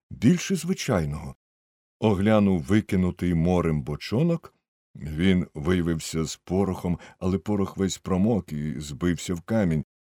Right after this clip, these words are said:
Проте я викотив діжечку вище, а сам по мілині рушив до кістяка корабля. Підійшовши до корабля ближче,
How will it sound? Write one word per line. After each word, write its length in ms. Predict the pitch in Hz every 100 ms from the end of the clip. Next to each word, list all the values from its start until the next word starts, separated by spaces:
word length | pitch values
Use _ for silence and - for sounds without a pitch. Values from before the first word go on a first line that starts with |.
| _
Проте 320 | 98 107 202
я 240 | 180 180 -
викотив 720 | - 110 143 - 85 - 80 - _ _
діжечку 720 | - 71 95 73 76 - 73
вище, 500 | 76 180 190 - 170 - _ _ _ _ _ _ _ _
а 120 | - 160
сам 380 | - 151 113
по 220 | 82 - 80
мілині 580 | 76 69 78 170 226 - _ -
рушив 540 | 95 196 214 - 165
до 140 | 117 110
кістяка 580 | 95 - - 80 -
корабля. 600 | - 87 76 58 58 53 - _ _ _ _ _ _ -
Підійшовши 680 | 104 110 - 131 110 110
до 180 | 98 92
корабля 560 | - 85 76 78 104 120
ближче, 640 | 120 78 90 - - 185